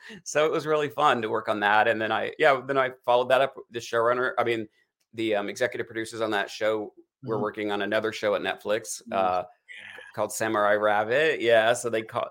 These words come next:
Speaker 1: they called me up to ask if I would join the writing team on that, and I was like, "Hell yeah."
Speaker 2: Yep.
Speaker 1: Or, you know, or for the kids out there, "Heck yeah." Um,
Speaker 2: <laughs>
Speaker 1: and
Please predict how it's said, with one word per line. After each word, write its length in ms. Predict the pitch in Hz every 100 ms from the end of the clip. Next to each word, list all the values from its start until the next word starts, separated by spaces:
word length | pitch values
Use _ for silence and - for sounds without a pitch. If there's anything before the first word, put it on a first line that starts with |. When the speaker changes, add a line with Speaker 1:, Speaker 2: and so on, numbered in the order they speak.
| 110
Speaker 1:
they 220 | 113 113 -
called 240 | 110 107
me 80 | 104
up 120 | 104
to 120 | - -
ask 220 | 107 -
if 80 | 107
I 80 | 101
would 160 | 101
join 260 | - 107 95
the 180 | 101 104 _ _ _ -
writing 240 | 110 117
team 180 | 107 107
on 100 | 107
that, 220 | 123 131
and 80 | 101
I 60 | 107
was 120 | 110
like, 260 | 110 - _ _
"Hell 300 | 143 - 190
yeah." 400 | 151 151 151 202 _ _ _ _ -
Speaker 2:
Yep. 160 | 131 -
Speaker 1:
Or, 220 | 113 110 101
you 120 | 117
know, 80 | 107
or 160 | - 123
for 120 | 113
the 80 | -
kids 240 | 170 113
out 160 | 98 95
there, 140 | 107
"Heck 280 | - - -
yeah." 240 | 131 131 - _ _ _ - -
Um, 500 | 127 120 110 104 95 - - - _
Speaker 2:
<laughs> 280 | - - -
Speaker 1:
and 520 | 240 - 143 135 127